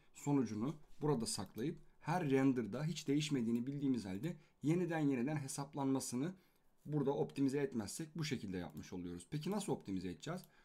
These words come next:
Bu tarz değerleri use memo diye bir hukukumuz var. Use memo'nun return değeri neyse, return edilen değeri neyse, şimdi return ediyoruz bunu. Ve onun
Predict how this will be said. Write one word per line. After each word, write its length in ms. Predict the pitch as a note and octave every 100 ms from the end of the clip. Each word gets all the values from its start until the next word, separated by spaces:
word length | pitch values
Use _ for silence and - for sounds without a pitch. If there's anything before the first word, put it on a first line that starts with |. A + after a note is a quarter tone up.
| -
Bu 80 | G3+
tarz 280 | G3 D#3 A2+
değerleri 440 | A#2 G2+ A2+ F#3 - - -
use 240 | F3 G#3+ - - - -
memo 540 | B2+ E3 D3 A#2+ - - -
diye 340 | A#2+ A#2+ D#3 - -
bir 280 | B2+ C#3 D#3 - -
hukukumuz 500 | D3 C3+ C#3 A#2 F#2
var. 220 | A#2 D#3+ - - - -
Use 220 | E3 D#3+
memo'nun 480 | D#3 D3+ B2+ B2 F3 - - - B2
return 500 | C#3+ D3 D3+ E3 C3+
değeri 340 | A2 F#2+ G2+
neyse, 500 | G#2 G2 - G2+ D#3 -
return 320 | A2+ A2+ C3 B2
edilen 380 | G2+ F#2 F#2
değeri 280 | F2 F2 F#2
neyse, 400 | F2 E2 - D3+ - -
şimdi 240 | - C3 A2
return 280 | G2+ A2+ G#2+
ediyoruz 440 | G2 G#2+ G2 G2
bunu. 220 | A#2+ E3+ D3+ - - - - _ _ _ _ _ _
Ve 100 | D#3+
onun 300 | E3+ C#3 D#3